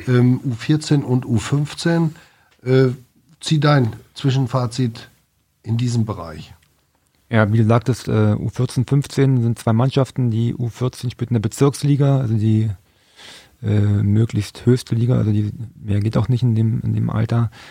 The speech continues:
Speaker 2: U fünfzehn, auch eine C-Jugend-Regionalliga ist die höchste Liga, wo
Speaker 1: Ist
Speaker 2: wir
Speaker 1: aufgestiegen, ne?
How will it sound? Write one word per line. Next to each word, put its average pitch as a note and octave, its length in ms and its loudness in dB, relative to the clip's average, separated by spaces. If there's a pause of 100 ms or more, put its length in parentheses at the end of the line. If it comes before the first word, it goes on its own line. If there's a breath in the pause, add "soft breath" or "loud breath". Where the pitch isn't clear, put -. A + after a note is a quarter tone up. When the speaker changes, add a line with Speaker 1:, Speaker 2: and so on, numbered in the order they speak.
(160 loud breath)
Speaker 2:
U A#2+ 120 -2
fünfzehn, B2 840 0
auch A2+ 180 -4
eine A#2 140 -2
C-Jugend-Regionalliga B2 1120 2
ist B2+ 200 -6
die B2+ 100 0
höchste C3 280 -2
Liga, C3 360 0
wo A2 40 -2
Speaker 1:
Ist G#2+ 80 -4
Speaker 2:
wir A2 80 -2
Speaker 1:
aufgestiegen, A2+ 640 0
ne? B2 160 -6